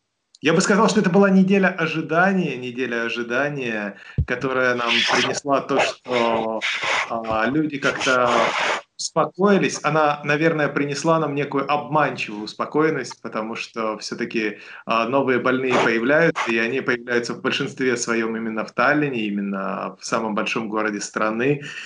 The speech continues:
И, конечно, это уже плоды не каких-то, а, первоначальных ошибок, да, например, волейбольный матч на Саарома, а плоды того, что, а, как люди соблюдают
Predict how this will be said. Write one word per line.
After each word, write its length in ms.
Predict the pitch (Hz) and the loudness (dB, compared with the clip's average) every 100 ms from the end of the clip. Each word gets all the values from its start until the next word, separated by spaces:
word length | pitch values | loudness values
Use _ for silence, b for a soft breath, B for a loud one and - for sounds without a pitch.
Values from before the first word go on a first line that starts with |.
| B | B
И, 120 | 110 | -4
конечно, 460 | 104 107 120 139 123 107 | 0 0 2 2 2 2
это 1080 | 131 135 135 139 123 117 113 110 107 104 - B - | 2 0 0 2 4 4 4 4 4 2 0 B -2
уже 340 | 131 123 135 | 2 4 4
плоды 500 | 120 127 123 117 135 123 | 2 2 2 6 4 4
не 120 | 117 | 0
каких-то, 880 | 135 196 185 190 139 123 117 110 B B B | 2 4 4 4 4 4 4 2 B B B
а, 360 | - 113 107 104 | -2 2 4 2
первоначальных 840 | 135 120 127 139 143 131 117 107 - | 2 2 2 2 4 4 4 0 -2
ошибок, 640 | 131 - 160 143 110 90 | 0 4 6 6 4 -2
да, 200 | 98 135 | 0 0
например, 500 | 127 107 101 107 104 | 0 -2 -4 -4 -4
волейбольный 520 | 101 117 123 127 113 107 | -2 2 2 2 2 0
матч 260 | 104 101 | -2 0
на 80 | 113 | 0
Саарома, 540 | 107 117 104 101 98 92 _ - - | 2 2 2 0 -2 -4 _ -10 -4
а 120 | 113 | -2
плоды 540 | 120 117 113 - 185 - - - - - - - - | 2 0 0 2 2 2 0 0 0 2 0 0 0
того, 140 | 120 - | 2 2
что, 180 | - 120 | 2 2
а, 320 | - - 110 - - - - | 0 -2 0 0 -4 -6 -4
как 240 | 160 156 151 | 0 0 0
люди 800 | 147 165 151 151 147 139 120 - | 0 2 2 0 -2 -4 -6 -10
соблюдают 580 | 139 117 131 131 139 | -8 -2 0 2 0